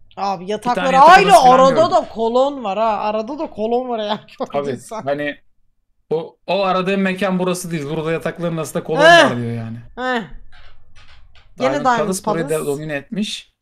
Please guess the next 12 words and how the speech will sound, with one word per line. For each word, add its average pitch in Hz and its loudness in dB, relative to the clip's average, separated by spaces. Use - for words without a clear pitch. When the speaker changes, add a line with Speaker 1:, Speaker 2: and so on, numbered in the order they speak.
Speaker 2:
Podium 156 -4
Park'a 147 -6
yakın 131 -8
bir 135 -4
artı 135 -10
bir. 202 -12
Bunlar 156 -4
çok 185 -6
iyi 127 -4
ya. 117 -8
Speaker 1:
Bu 208 -10
fake 262 0